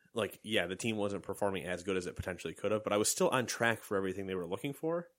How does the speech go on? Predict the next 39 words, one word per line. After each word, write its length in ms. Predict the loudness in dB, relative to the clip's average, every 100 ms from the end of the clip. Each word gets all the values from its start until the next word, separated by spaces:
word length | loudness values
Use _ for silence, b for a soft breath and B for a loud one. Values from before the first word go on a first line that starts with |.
| -4
I 140 | -2
thought. 400 | -2 0 0 0 -6 _ _ _ _ _ _ _ _ _ _ -4
And 320 | 0 0 0
then 200 | 0 0
at 100 | 0
one 180 | -2 -2
point 200 | -2 -2
they 80 | -2
came 220 | -4 -4
to 60 | -2
me 100 | -4
and 80 | -4
they 40 |
said, 160 | -2 -2
"We 40 | -2
want 160 | -4
you 40 | -6
to 40 |
get 160 | -6 -4
eight 220 | -4 -4
points 340 | 0 0 0 0
out 60 | -2
of 40 |
the 60 | -2
next 160 | -6
five 260 | -4 -4 -4
games. 400 | -10 -12 -16 -18 _ _ _ _ _ _ -4
You 80 |
get 140 | -4 -2
three 140 | -2
points 240 | 0 -2 0
for 160 | 0
a 40 | 0
win, 280 | -2 -4
one 140 | -6 -6
point 200 | -6 -4
for 140 | -4
a 40 | -4
tie. 420 | -4 -6 -6